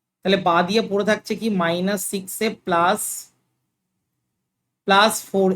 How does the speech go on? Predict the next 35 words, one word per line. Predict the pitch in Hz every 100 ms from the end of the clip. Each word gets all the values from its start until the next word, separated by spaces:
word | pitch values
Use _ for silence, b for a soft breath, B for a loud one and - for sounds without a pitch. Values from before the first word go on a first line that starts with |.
| 175
এ, | 135 113 _ _ _ _ _ _ _ _ _
আর | 180 180
এই | 190 196
পাশে | 214 202
থাকছে | 208 214 - 233 226 _
পাঁচ | 185 185 214 - 202
মাইনাস | 190 190 202 185 -
তেরো। | 156 127 123 - _ _ _ _ _ _ _ _ _ _ _ _ _ -
এবার | 196 233
বা | 190 190
দিয়ে | 185 220 226
আমরা | 226
কি | 226
করব? | 196 214 214
ছয় | 214 190 185
থেকে | 208 214
চার | 190 180
বাদ | 185 190
দিলে | 196 202
মাইনাস | 175 165 170 196 175
দুই | 185 196 202 -
এ | 185 185
হয়, | 190 208 208 _ _ _ _ _ _ _ -
আর | 170 165
পাঁচের | 180 185 214
পর | - 208
পাঁচ, | 196 185 190
ছয়, | - 175 196
সাত, | 190 185 185
আট, | 175 175
নয়, | 185 185
দশ, | 185 175 175
এগারো, | 185 185
বারো, | 165 160 185
তেরো, | 185 151